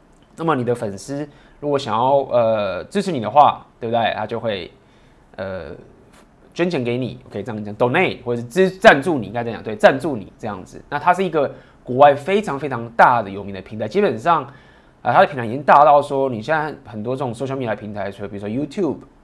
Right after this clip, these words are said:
哦，Facebook 或 Twitter，那么接下来再往下面走的时候，就是到 Patreon、Patreon 了，这个，这个东西。OK，其实我们台湾也有这样的平台，因为这 Patreon 是算国外的，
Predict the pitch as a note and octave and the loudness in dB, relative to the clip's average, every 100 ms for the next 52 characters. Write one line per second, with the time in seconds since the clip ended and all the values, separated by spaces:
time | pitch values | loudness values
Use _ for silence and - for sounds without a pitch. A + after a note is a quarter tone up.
0 | _ - - G#2 - F3 F3 F3 C3 - | _ -20 -12 -8 0 0 0 -2 -2 -4
1 | C3 - - F#3+ C#3+ F#2 - - - C3 | -8 -6 -2 2 2 0 -8 -16 -6 0
2 | B2 A#2+ - _ - E3+ E3+ D#3 C3 D3+ | 0 0 -12 _ 2 4 8 8 10 8
3 | A#2 G2 F#3 D#3+ C#3 A2 A2+ B2 - C3 | 8 2 2 2 0 -4 -4 -6 -4 -4
4 | A#2+ B2 A#2+ - C3+ C3+ - G2+ F2+ - | 0 2 0 -2 -6 -6 -8 -10 -10 -12
5 | B2+ B2+ - G2 F#2+ - - - G2 D#2 | -8 -8 -8 -12 -12 -18 -18 -12 -10 -12
6 | - A2 G2 F#2+ G2 - - - _ _ | -14 -12 -10 -10 -14 -18 -20 -20 _ _
7 | _ - - G2 F2+ _ _ _ _ _ | _ -12 -10 -10 -12 _ _ _ _ _
8 | _ _ _ _ - - - D3+ E3+ C3 | _ _ _ _ -20 -20 -2 4 4 4
9 | C3 B2 D3+ D#3+ D#3+ A2 C#3 B2+ B2+ G#2+ | 2 6 8 8 6 4 2 0 -4 -8
10 | A2 F#2+ C3+ F3 E3+ E3 D3+ C3+ A#2+ C3+ | -8 -6 -2 0 0 0 -2 -2 -4 -4
11 | C3 C3+ A#2+ A2 C3 A#2 F2+ | -4 -4 -2 2 4 4 0